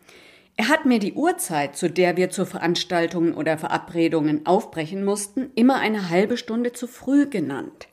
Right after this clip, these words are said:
Die Folge, wie ihr euch denken könnt, ich hab mich jedes Mal abgehetzt, um fertig zu werden.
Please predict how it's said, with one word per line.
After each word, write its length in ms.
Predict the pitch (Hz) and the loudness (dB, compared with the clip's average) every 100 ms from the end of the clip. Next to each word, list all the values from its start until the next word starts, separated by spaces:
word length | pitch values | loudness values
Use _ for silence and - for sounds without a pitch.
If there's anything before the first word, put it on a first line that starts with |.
| _ _ _ _ _ _ _ - | _ _ _ _ _ _ _ -4
Die 60 | 254 | -2
Folge, 420 | 269 277 311 370 381 - | 4 6 6 2 -2 0
wie 140 | 190 | 6
ihr 100 | 175 | 6
euch 240 | 143 156 - | 6 0 2
denken 440 | 180 175 - 226 | 2 2 -2 -10
könnt, 360 | 220 247 294 - _ _ _ _ _ - | -6 -2 -2 -4 _ _ _ _ _ -6
ich 200 | 185 190 | -4 -2
hab 160 | - | 0
mich 260 | 175 165 - | 2 2 2
jedes 640 | 180 202 240 240 226 220 190 | 2 4 6 6 6 4 2
Mal 280 | 170 175 175 | 0 0 0
abgehetzt, 720 | 196 190 - 165 143 165 - | -4 -4 -6 -4 0 -2 -2
um 100 | 220 | -6
fertig 400 | 220 170 147 151 | 2 2 2 -2
zu 140 | - - | -12 -12
werden. 400 | - - 104 | -12 -10 -12